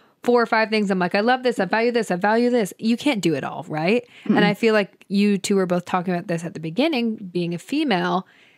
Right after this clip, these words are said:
Speaker 1: It's like, "No, we can, we have to do it all." How do you go about, like, s-, being selective with your values?
Speaker 2: That's a great question. Um, and I would, I would say, uh, pay attention, uh,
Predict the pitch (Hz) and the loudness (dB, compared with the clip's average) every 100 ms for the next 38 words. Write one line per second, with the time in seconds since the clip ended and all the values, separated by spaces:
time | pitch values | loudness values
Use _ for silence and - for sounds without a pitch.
0 | _ _ _ - 170 262 359 311 330 311 | _ _ _ -4 -2 0 2 2 0 0
1 | 339 302 202 254 240 330 - 247 247 226 | 0 0 0 0 0 -2 -2 -2 0 2
2 | 190 131 - - _ _ _ - 240 247 | 2 -2 -6 -10 _ _ _ -4 0 2
3 | 277 294 262 247 240 208 202 196 180 175 | 2 0 2 2 2 2 2 2 2 0
4 | 175 175 - - _ _ - 196 185 190 | 0 -4 -4 -16 _ _ -12 -6 0 2
5 | 185 180 180 165 165 - 151 143 151 - | 2 0 -2 -2 -2 -4 -6 -6 -12 -18
6 | - _ _ _ _ _ 185 175 175 165 | -20 _ _ _ _ _ -2 -2 -2 -4
7 | 147 120 127 123 165 - - _ _ _ | -4 -6 -8 -8 -10 -12 -16 _ _ _
8 | _ _ _ 190 190 170 - 160 190 - | _ _ _ -6 -4 -4 -4 -2 -2 -2
9 | 143 135 - 143 180 - 160 151 147 147 | -6 -6 -4 0 0 0 -2 0 0 0
10 | 147 - - - - _ _ 175 170 156 | -2 -10 -20 -20 -20 _ _ 0 2 2
11 | 156 - 175 175 165 - - 180 165 156 | 0 0 0 0 -2 -4 -2 0 0 0
12 | 156 156 - _ 156 139 160 - 214 220 | -2 -4 -8 _ -8 -8 -8 0 2 4
13 | 202 196 226 240 - | 2 4 4 2 2